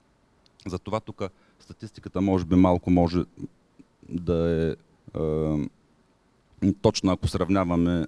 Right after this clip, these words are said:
сайтове, примерно информация буквално от преди шест месеца и ситуацията в момента. Мога да кажа по наблюдение, че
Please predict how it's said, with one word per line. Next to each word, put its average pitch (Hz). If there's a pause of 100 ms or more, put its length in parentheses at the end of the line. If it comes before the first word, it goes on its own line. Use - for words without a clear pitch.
сайтове, 82
примерно 82
информация 82 (360)
буквално 87
от 78
преди 80
шест -
месеца 85 (500)
и -
ситуацията -
в 80
момента. 87 (560)
Мога 120
да 95
кажа 117
по -
наблюдение, 107
че 120